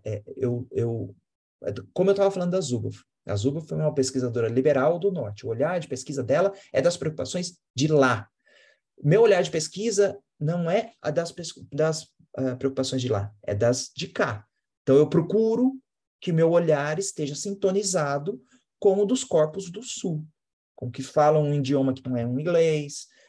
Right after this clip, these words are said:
que, é, não tem, é, a mesma cor da pele, é, falam, é, estão em outros contextos, et cetera.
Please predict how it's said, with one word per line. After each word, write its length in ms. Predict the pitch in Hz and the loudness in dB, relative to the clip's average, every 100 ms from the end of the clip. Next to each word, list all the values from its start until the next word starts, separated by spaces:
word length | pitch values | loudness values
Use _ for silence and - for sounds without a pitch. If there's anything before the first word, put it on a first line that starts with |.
| _ _ | _ _
que, 500 | - 151 143 135 139 - - - 131 131 | -6 0 4 4 2 -8 -18 -6 -6 0
é, 340 | 120 117 110 | 4 6 4
não 240 | 117 147 151 | 4 2 2
tem, 340 | 143 139 135 - _ _ _ 110 | -2 -2 -6 -10 _ _ _ 0
é, 560 | 107 104 98 90 - - _ _ - | 4 4 2 -2 -10 -18 _ _ -2
a 80 | 127 | 2
mesma 320 | 117 104 117 | 2 0 -4
cor 200 | 117 104 | -2 0
da 100 | 131 | -2
pele, 640 | - 170 160 156 147 151 156 _ _ - | 0 2 2 0 -2 -8 -12 _ _ -8
é, 800 | 113 113 110 107 107 104 107 - - | -4 0 0 0 -2 -4 -6 -12 -2
falam, 480 | 127 123 120 - - | 0 0 -2 -6 -4
é, 260 | 113 101 - | -4 -4 -10
estão 240 | _ 180 160 | _ -2 2
em 60 | |
outros 320 | 131 123 135 | 2 0 -4
contextos, 720 | - 196 170 165 160 - - | -8 -6 -4 -4 -6 -12 -12
et 120 | 131 131 | -12 -10
cetera. 360 | - - - | -12 -14 -20